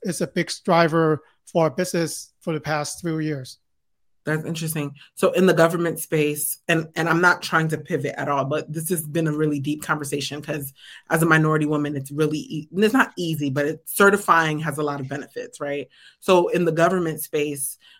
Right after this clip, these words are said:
Speaker 2: um, you find that government wants to buy products for promotional services as well.
Speaker 1: Mm-hmm. Well, I
Speaker 2: Yeah.
Speaker 1: think in the government space, especially, you know, federal, state, and check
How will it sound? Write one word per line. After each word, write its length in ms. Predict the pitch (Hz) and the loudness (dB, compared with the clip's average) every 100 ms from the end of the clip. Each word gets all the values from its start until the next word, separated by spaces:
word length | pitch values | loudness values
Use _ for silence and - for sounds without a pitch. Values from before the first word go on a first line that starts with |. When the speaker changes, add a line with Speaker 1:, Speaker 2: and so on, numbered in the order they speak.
| _ | _
Speaker 2:
um, 260 | 160 156 156 | -4 -4 -4
you 140 | 160 | -4
find 240 | 160 180 165 | 0 2 2
that 140 | 151 | 0
government 420 | 156 156 156 156 | 0 0 -4 -4
wants 260 | 151 147 - | -6 -8 -6
to 100 | 165 | -6
buy 160 | 143 143 | -4 -6
products 480 | - 147 147 - | -4 -4 -4 -8
for 100 | - | -12
promotional 540 | 156 160 147 139 151 139 | -8 -6 -6 -6 -8 -6
services 420 | 147 135 139 131 | -6 -8 -10 -10
as 140 | 131 | -10
well. 340 | 143 165 - - _ _ _ _ _ - | -6 -6 -6 -14 _ _ _ _ _ -6
Speaker 1:
Mm-hmm. 260 | 170 165 151 _ _ _ - _ _ | -2 -2 -6 _ _ _ -20 _ _
Well, 160 | 220 247 | 4 6
I 80 | 220 | 6
Speaker 2:
Yeah. 60 | |
Speaker 1:
think 340 | - 285 277 427 - | 4 2 0 -2 2
in 260 | 214 202 | 4 4
the 100 | 185 | 2
government 640 | 180 - 202 277 214 165 | 0 2 2 2 0 0
space, 260 | 147 - 165 | -2 -2 -2
especially, 800 | 156 - 190 - 196 180 170 170 | 0 0 0 0 -2 0 0 -2
you 120 | 165 | -4
know, 140 | 156 | -6
federal, 800 | 143 - 185 180 175 175 170 180 | -6 -2 0 2 4 4 4 0
state, 460 | - - 185 165 180 | -6 -4 -2 -2 -4
and 220 | 151 143 | -6 -6
check 220 | - 180 | -4 -6